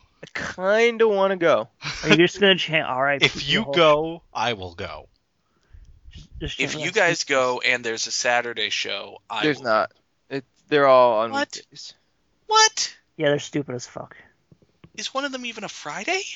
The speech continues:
Speaker 1: No.
Speaker 4: Fuck
Speaker 1: I think
Speaker 4: that.
Speaker 1: they Wednesday, Thursday.
Speaker 4: Fuck that. No.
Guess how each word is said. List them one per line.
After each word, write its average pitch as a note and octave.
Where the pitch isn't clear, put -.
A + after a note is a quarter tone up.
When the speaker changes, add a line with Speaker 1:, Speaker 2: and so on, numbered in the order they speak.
Speaker 1:
No. A2+
Speaker 4:
Fuck -
Speaker 1:
I -
think D#3
Speaker 4:
that. D#3
Speaker 1:
they C3+
Wednesday, B2
Thursday. A2+
Speaker 4:
Fuck -
that. G2+
No. A#2